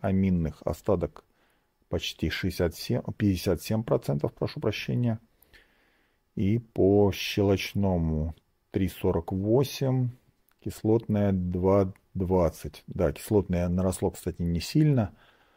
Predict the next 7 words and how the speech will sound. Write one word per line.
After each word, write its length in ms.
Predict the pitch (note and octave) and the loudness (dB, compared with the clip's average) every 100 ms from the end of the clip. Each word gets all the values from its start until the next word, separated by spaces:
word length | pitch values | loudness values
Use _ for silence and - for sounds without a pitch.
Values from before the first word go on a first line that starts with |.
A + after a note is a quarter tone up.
| _ _ | _ _
Можно 380 | F#2+ F#2+ F#2+ F2+ | -2 0 0 -2
сделать 420 | G2 F#2+ F2 - - | 0 0 0 -8 -4
вывод, 480 | G2+ G2+ A2+ A2+ | 0 4 4 2
что 220 | - - E2+ | 0 -6 -8
всё-таки 480 | - G#2 G#2 G2+ | -2 -2 0 -2
здесь, 460 | F2+ F#2+ F2+ F2+ - | -4 -2 -2 -2 -12
э, 420 | - E2+ D#2 D#2 | -10 -6 -4 -4